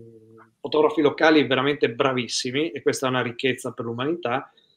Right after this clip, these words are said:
e d'altra parte diventa un problema per noi fotografi dello-, dell'Occidente che non veniamo più mandati in quei posti a fotografare, perché tanto ci sono fotografi locali, giustamente, che,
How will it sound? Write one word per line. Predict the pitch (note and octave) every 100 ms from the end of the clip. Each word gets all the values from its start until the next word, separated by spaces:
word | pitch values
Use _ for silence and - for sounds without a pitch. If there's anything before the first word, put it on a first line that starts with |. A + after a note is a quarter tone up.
| _ _
e | C#3 C3+ B2+
d'altra | D3+ F3+ -
parte | C3 B2 E3
diventa | C3+ C3 C3 C#3+ C3+ A#2+ -
un | D3 C3
problema | D#3+ D3 D3 C#3+ B2
per | C3
noi | C3+ A#2+
fotografi | B2 C#3 C3 - C3
dello-, | B2 C3 B2+ -
dell'Occidente | B2 C3+ D3+ D3+ D#3+ B2+ C3 D#3+
che | D3+
non | C3 B2+
veniamo | C3 C3+ C#3 C#3+ C3+
più | - F3
mandati | D#3+ C3+ C3 C3+ C3 B2
in |
quei | D#3+ -
posti | B2+ A#2 D#3
a |
fotografare, | - B2 D3+ - A#2+ B2 D3+ - _ _ _
perché | D3+ D#3 D3+
tanto | C#3 C#3 F#3+
ci | D3
sono | D3 C#3
fotografi | - C#3 C3+ B2+
locali, | E3 E3 A#2+ A#2+ B2+
giustamente, | C3+ - C#3+ A#2+ A#2+ E3+
che, | C3+ A#2+ A2+ A2